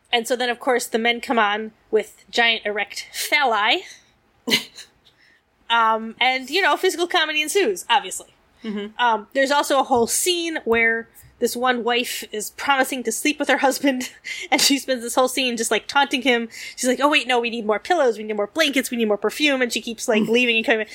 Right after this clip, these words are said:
Speaker 1: and then eventually she, like, just disappears and leaves him there. Um, anyway, so, right, this whole sense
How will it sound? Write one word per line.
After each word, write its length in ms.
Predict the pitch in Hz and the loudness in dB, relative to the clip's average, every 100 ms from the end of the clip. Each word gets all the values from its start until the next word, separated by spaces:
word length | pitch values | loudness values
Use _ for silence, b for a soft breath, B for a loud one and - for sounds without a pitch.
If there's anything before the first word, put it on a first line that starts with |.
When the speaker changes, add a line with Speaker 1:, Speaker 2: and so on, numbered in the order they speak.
| B B | B B
Speaker 1:
and 140 | 254 254 | 0 2
then 100 | 247 | 2
eventually 420 | 226 233 226 226 | 2 2 2 0
she, 220 | - 226 | 0 0
like, 180 | 214 208 | 0 0
just 200 | 214 - | -2 -2
disappears 500 | 208 196 - 220 202 | -2 -2 0 0 2
and 100 | 202 | 0
leaves 160 | 208 | 0
him 80 | 220 | -2
there. 160 | 185 180 - B B B B B B | -6 -8 -10 B B B B B B
Um, 360 | 247 240 226 226 _ _ _ _ _ _ _ _ _ _ _ | 4 4 4 -2 _ _ _ _ _ _ _ _ _ _ _
anyway, 320 | 254 233 175 - | 0 2 0 -2
so, 340 | - 254 226 B B | 0 2 2 B B
right, 260 | 269 254 - | 0 0 0
this 200 | 285 277 | -2 0
whole 200 | - 269 | 2 2
sense 400 | 254 269 240 226 | 2 0 0 -4